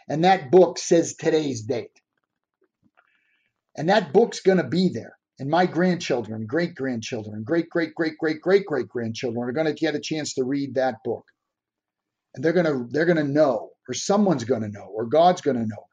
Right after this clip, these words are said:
how did I do today on page whatever it is of my book? Okay?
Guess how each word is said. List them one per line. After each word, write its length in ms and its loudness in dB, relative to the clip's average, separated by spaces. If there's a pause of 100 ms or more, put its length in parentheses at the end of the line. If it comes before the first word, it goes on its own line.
(140)
how 260 4
did 120 6
I 200 4
do 500 0 (400)
today 500 0 (1000)
on 120 -6
page 440 -2
whatever 520 6
it 60 4
is 260 2 (240)
of 260 0
my 220 0
book? 300 -4 (920)
Okay? 280 0